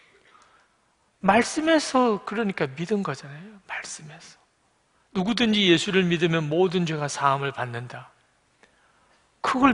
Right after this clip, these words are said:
믿은 거잖아요. 그래서 속죄의 은혜를 받고 있는 거거든요.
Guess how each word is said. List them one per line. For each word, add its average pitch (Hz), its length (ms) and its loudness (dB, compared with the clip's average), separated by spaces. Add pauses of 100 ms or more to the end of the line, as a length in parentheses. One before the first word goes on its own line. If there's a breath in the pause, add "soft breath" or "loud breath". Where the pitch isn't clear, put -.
믿은 214 300 2
거잖아요. 156 520 -2 (1700)
그래서 254 360 2
속죄의 247 520 -2
은혜를 208 420 4
받고 - 380 -2
있는 160 200 2
거거든요. 143 520 -4